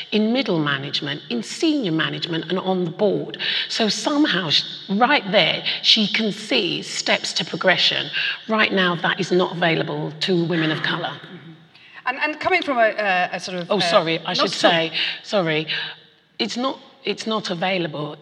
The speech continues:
Speaker 1: It is not afforded to us. I should make that point.
Speaker 2: Okay.
Speaker 1: Sorry.
Speaker 2: Thank, thank you. And, and would anyone like to respond to that?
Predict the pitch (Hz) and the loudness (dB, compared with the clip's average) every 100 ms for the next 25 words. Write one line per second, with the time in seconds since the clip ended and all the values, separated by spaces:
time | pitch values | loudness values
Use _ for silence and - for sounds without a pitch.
0 | - 202 214 180 196 196 - 180 - - | -6 -2 -2 -2 -4 -4 -6 -8 -8 -4
1 | - 214 196 175 170 - - - 180 - | 0 0 0 -2 -4 -6 -4 -2 -2 -4
2 | - - - - - _ - _ - 160 | -12 -16 -18 -20 -20 _ -20 _ -2 0
3 | 170 156 156 147 - 156 151 _ - 151 | 0 -6 -10 -14 -14 -18 -18 _ -20 -20
4 | - _ - 185 175 - 202 170 160 226 | -20 _ -6 -4 -4 -4 -8 -6 0 0
5 | 262 254 262 254 233 220 214 - 233 196 | 2 0 0 2 2 2 0 -4 -2 -4
6 | - - 165 | -8 -6 -4